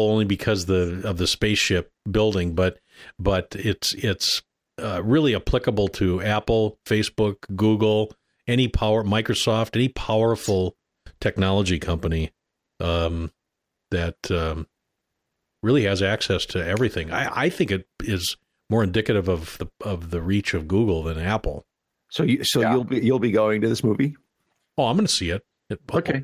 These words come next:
Speaker 1: absolutely.
Speaker 2: You'll be able to see Steve in the theater. Just
Speaker 3: Right,
Speaker 2: look
Speaker 3: he'll
Speaker 2: for,
Speaker 3: have his
Speaker 2: look for his
Speaker 3: hat
Speaker 2: tinfoil
Speaker 3: on.
Speaker 2: hat. <laughs> Yeah.
Speaker 1: Yeah, exactly, exactly. <laughs> Yeah.
Speaker 3: Okay.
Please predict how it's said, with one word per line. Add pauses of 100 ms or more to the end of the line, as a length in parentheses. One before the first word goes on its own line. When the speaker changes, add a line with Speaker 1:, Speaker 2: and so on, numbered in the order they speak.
(140)
Speaker 1:
absolutely.
Speaker 2:
You'll
be
able
to
see
Steve
in
the
theater. (120)
Just
Speaker 3:
Right,
Speaker 2:
look
Speaker 3:
he'll
Speaker 2:
for,
Speaker 3:
have
his
Speaker 2:
look
for
his
Speaker 3:
hat
Speaker 2:
tinfoil
Speaker 3:
on.
Speaker 2:
hat.
<laughs>
Yeah. (120)
Speaker 1:
Yeah,
exactly,
exactly.
<laughs> (920)
Yeah. (400)
Speaker 3:
Okay.